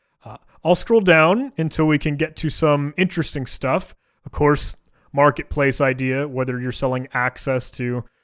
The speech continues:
companies or whether you're selling malware, et cetera. Uh,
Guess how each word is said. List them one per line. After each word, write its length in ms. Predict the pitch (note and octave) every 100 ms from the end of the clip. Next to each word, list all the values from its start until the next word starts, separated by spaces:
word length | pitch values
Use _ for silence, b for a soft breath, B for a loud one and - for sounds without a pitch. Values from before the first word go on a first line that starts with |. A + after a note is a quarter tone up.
| _ -
companies 720 | C3 A#2 C3 B2 B2+ B2+ B2+
or 260 | G#2+ A2
whether 240 | A#2+ A#2 A#2+
you're 140 | A2+
selling 420 | - B2 A#2+ A2+ - C#3+
malware, 580 | A#2+ A#2+ B2 A#2 A#2+
et 80 | A#2+
cetera. 440 | - A#2 A#2 A#2 A#2 b b b b
Uh, 140 | -